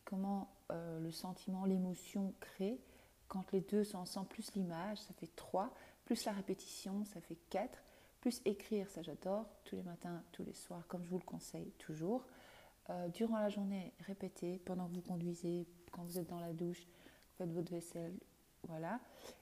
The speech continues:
Et essayez de toujours voir le positif de chaque situation, même si vous vivez des, des moments très difficiles. Parce que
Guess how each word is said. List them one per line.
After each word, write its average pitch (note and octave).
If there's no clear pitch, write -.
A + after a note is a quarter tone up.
Et A#3
essayez A3+
de G3
toujours A3
voir G3+
le F#3+
positif G3
de G3
chaque -
situation, G3+
même G3+
si -
vous F#3+
vivez F#3+
des, G3
des F3+
moments F3
très -
difficiles. E3+
Parce G#3
que A3+